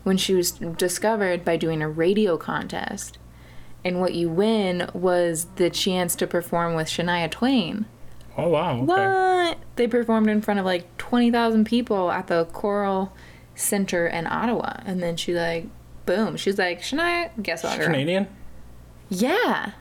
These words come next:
Speaker 2: Oh, that's cool.
Speaker 1: Isn't that cool? Never knew that. Pretty, the things you find
Speaker 2: Probably
Speaker 1: out.
Speaker 2: why she was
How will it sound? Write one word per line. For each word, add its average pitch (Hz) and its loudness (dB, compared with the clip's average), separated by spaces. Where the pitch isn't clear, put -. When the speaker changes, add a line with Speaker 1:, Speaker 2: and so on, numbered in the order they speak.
Speaker 2:
Oh, 190 0
that's 175 0
cool. 110 -2
Speaker 1:
Isn't 381 -4
that 453 4
cool? 466 2
Never 370 2
knew 381 4
that. 220 0
Pretty, 320 0
the 262 0
things 359 2
you 294 4
find 233 0
Speaker 2:
Probably 208 2
Speaker 1:
out. 165 0
Speaker 2:
why 117 0
she 117 -2
was 110 0